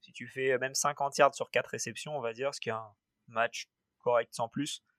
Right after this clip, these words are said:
ça te fait sept points. Pour un tight end, ça casse, enfin, ça casse pas le, ça casse pas trois pattes à un canard, mais c'est toujours pas mal.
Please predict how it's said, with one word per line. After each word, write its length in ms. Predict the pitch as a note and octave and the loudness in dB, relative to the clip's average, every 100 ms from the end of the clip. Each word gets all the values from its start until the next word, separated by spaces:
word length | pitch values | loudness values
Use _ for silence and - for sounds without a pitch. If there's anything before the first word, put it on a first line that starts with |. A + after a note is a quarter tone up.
| _ - | _ -12
ça 160 | A#2 | -12
te 60 | - | -8
fait 100 | B2 | -6
sept 300 | - C3 - | -2 -2 -2
points. 260 | C3+ D#3 - _ _ _ _ _ _ _ _ _ | -8 -8 -10 _ _ _ _ _ _ _ _ _
Pour 160 | - C3 | 6 8
un 60 | B2+ | 8
tight 180 | B2+ | 8
end, 120 | C3 D3 | 8 6
ça 140 | B2 | 4
casse, 300 | A#2+ A#2 - | 4 2 -2
enfin, 300 | A#2 B2+ A2+ | -4 -2 0
ça 160 | - A#2+ | -2 -2
casse 180 | A#2 | -4
pas 160 | - A#2 | 2 2
le, 340 | A2 G#2 G#2 G#2+ G#2+ C3+ _ _ _ _ | 2 -4 -10 -18 -20 _ _ _ _ _
ça 60 | - | -20
casse 140 | - | -6
pas 120 | - | -4
trois 180 | A#2+ A#2 | -2 -2
pattes 180 | A#2+ A#2 | -2 -4
à 40 | |
un 80 | A2 | -6
canard, 300 | - A#2+ D#3+ | -4 0 0
mais 100 | B2+ | -2
c'est 160 | - C3+ | -10 -12
toujours 260 | C#3 C#3+ | -6 -2
pas 100 | - | 2
mal. 200 | B2 A2 | 0 -2